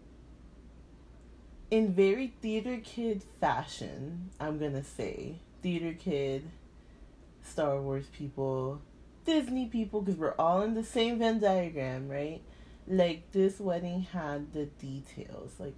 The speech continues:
it was just, like, the small details that really, like, brought it together.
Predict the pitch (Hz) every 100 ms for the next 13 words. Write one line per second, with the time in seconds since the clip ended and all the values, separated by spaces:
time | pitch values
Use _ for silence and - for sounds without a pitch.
0 | - 165 175 190 180 175 160 151 - 160
1 | 139 139 135 - 143 139 127 139 143 151
2 | 139 139 139 139 131 - 156 - 127 123
3 | 131